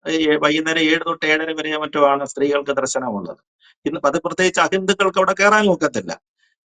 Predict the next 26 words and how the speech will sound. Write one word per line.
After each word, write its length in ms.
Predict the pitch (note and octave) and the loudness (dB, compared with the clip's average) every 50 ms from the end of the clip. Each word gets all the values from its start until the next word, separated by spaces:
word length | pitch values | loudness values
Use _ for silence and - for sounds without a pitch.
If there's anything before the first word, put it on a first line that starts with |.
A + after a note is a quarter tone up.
| _ _ - | _ _ -6
മീര 160 | E3 E3 E3+ E3 | -2 0 2 2
ജാസ്മിനെ 460 | E3 E3+ E3+ E3 - - E3+ E3+ E3+ | 2 0 0 -2 -4 -6 -8 -8 -8
പോലുള്ള 500 | E3 - E3+ E3+ E3 E3+ E3+ F#3 F#3+ - - - | -6 -4 -6 -6 -4 -4 -6 -6 -6 -8 -8 -6
ഒരു 140 | F3+ F3 | -4 -4
ക്രിസ്ത്യൻ 380 | F3 E3 - D#3+ - - F3 E3+ D#3 | -4 -2 -2 -2 -2 -2 -2 0 2
ബാക്ക്ഗ്രൗണ്ട് 420 | D#3+ D#3+ D#3+ D#3+ D#3+ D#3+ D#3+ D#3+ | 2 2 2 2 -2 -2 -2 -2
ഉള്ള 100 | D#3+ D#3+ | -4 -6
ഒരു 80 | D#3+ D#3+ | -6 -6
പെൺകുട്ടി, 340 | D#3 D#3 D#3+ D#3+ D#3+ - E3 E3 D#3+ D#3+ | -8 -8 -6 -6 -8 -8 -10 -12 -10 -8
സിനിമാ 300 | - - D#3 D#3+ D#3+ D#3+ | -8 -8 -4 -2 -2 0
നടി 200 | D#3+ D#3 D3+ D#3 | 0 -2 -4 -4
അവിടെ 180 | D#3+ D3+ D3 D3+ _ | -4 -4 -6 -6 _
പോയിരുന്നു. 400 | D3 D3 D3+ D3+ D#3 D#3 D3+ F3+ - - _ _ - - - _ - | -2 -2 0 0 0 -2 -4 -6 -10 -12 _ _ -20 -20 -20 _ -10
പക്ഷെ 200 | - - - F#3+ F#3 | -8 -2 2 2 4
അവര് 240 | F3 F#3+ G#3+ G#3+ G#3 - - - | 4 4 2 0 -2 -2 -6 -14
ഒരു 180 | - F#3 F#3 F#3+ | -8 -4 -2 -2
കാര്യം 340 | F3+ - E3 E3+ F3 G3 G3 | 0 2 2 2 0 0 0
ചെയ്തു, 240 | D3 D3 C#3+ D3 F3 - - | 2 2 2 2 0 -4 -6
അതിനുള്ള 260 | E3 D#3+ D#3+ E3+ E3 E3+ | -6 -6 -6 -6 -6 -4
പ്രായശ്ചിത്തം 540 | - D#3 E3 G3 G#3 G3+ - A3+ - G#3+ | 0 2 2 2 2 0 -2 -2 0 2
അവര് 180 | G3+ F#3 E3 D#3 | 2 2 2 0
ചെയ്തു. 260 | - A2+ G#2 - - - _ - - C#3 - - - | 0 -2 -6 -6 -10 -14 _ -10 -10 -10 -10 -8 -4
അവിടെ 160 | C#3 C#3 D3 | -4 -2 0
നടക്കുന്ന 380 | D#3 D3+ D3 D3 - D#3 D#3 D#3+ | 0 0 -2 -2 -4 -8 -8 -4
പരിഹാര 420 | D3 C#3+ C#3+ C#3+ D3 D#3+ E3 E3 | -2 -2 -2 0 0 0 0 0
ക്രിയകളുടെ 460 | E3 - D3+ E3 D#3+ D#3+ D#3+ D#3 D#3+ | -2 -6 -6 -4 -2 -2 -2 -4 -6